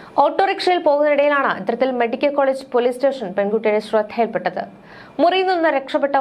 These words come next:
ഉടൻ മുന്നിൽ കണ്ട ഒരു ഓട്ടോറിക്ഷയിൽ കയറി മെഡിക്കൽ കോളേജ് പോലീസ് സ്റ്റേഷനിൽ പോകണമെന്ന് പെൺകുട്ടി ആവശ്യപ്പെട്ടു.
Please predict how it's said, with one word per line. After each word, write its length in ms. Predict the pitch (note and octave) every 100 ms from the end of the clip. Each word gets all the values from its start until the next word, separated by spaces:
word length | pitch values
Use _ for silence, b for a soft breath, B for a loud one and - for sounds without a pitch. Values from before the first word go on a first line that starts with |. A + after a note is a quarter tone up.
| B3
ഉടൻ 200 | B3 B3+ A3
മുന്നിൽ 240 | A#3+ C4+ C4+
കണ്ട 140 | B3 A#3
ഒരു 120 | A#3 A#3 A3
ഓട്ടോറിക്ഷയിൽ 560 | A3 B3 A#3+ - B3 A#3+
കയറി 200 | A3 E3+ - -
മെഡിക്കൽ 300 | G#3 A3 B3 A#3+
കോളേജ് 280 | A#3 A#3 A3+
പോലീസ് 200 | A#3 A#3 A#3
സ്റ്റേഷനിൽ 320 | A3+ A3 G#3
പോകണമെന്ന് 440 | G#3+ G#3 G#3+ G#3 E3+ - B B
പെൺകുട്ടി 340 | A3+ A3 A3 - F3
ആവശ്യപ്പെട്ടു. 500 | F#3 F3+ G3+ E3+ E3+